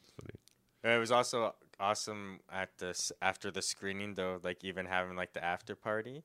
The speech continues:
Speaker 1: Mm.
Speaker 2: That was super cool.
Speaker 1: Yeah, that was super cool after party, man.
Speaker 2: Yeah. <laughs>
Speaker 1: Ryan, super cool guy.
Speaker 2: Yeah, and just, like, when we had, like, the little, like,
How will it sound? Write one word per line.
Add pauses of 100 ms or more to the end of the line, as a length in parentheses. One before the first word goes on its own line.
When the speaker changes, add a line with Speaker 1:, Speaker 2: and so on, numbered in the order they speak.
(100)
Speaker 1:
Mm.
Speaker 2:
That
was
super
cool. (320)
Speaker 1:
Yeah,
that
was
super
cool
after
party,
man.
Speaker 2:
Yeah.
<laughs> (640)
Speaker 1:
Ryan,
super
cool
guy. (300)
Speaker 2:
Yeah, (100)
and
just,
like, (320)
when
we
had,
like,
the
little,
like,